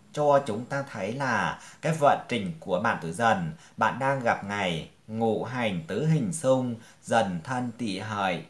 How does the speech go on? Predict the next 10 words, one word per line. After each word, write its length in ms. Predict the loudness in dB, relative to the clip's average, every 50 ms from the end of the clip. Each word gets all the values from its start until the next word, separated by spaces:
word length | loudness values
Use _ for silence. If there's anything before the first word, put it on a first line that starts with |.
| _ _ _ _ -6
Cho 220 | 0 2 4 4
nên 260 | 4 2 -2 -2 -2 -4
với 220 | -2 -2 -2 0
bạn 220 | 0 0 0 -2 -2 -4
tuổi 100 | -8 -4
Dần, 400 | 0 2 2 4 4 2 0 -4 -6 -12 -18 -8 -2
bạn 180 | 0 0 0 0 -2
không 220 | -2 -2 -2 -2
thể 140 | -4 -8 -6
nào 460 | -4 -2 0 2 2 2 0 -2